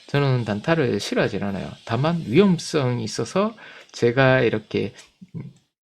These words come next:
제 데이터를 보고, 어, 손실이 안 봤으면 하는 <laughs> 바람이기 때문에, 예. 그래서 이제, 어, 그런 거지. 어, 저는 단타를 하시는 건 만사 오케이입니다.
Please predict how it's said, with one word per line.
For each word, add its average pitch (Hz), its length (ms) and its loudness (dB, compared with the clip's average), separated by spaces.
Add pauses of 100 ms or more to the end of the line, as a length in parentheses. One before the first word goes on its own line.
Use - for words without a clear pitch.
(300)
제 120 180 2
데이터를 143 580 0
보고, 156 480 -2 (320)
어, - 520 -10
손실이 220 380 2
안 104 160 0
봤으면 185 360 2
하는 113 540 -2
<laughs> - 0 -
바람이기 120 460 -2
때문에, 120 760 -4
예. 101 280 -10 (380)
그래서 131 360 -4
이제, - 360 -6 (420)
어, - 180 -10
그런 101 220 -8
거지. 104 420 -10 (580)
어, - 60 -14 (180)
저는 113 220 -8
단타를 110 500 -6
하시는 127 420 -6
건 85 220 -10 (180)
만사 117 300 -6
오케이입니다. - 560 -8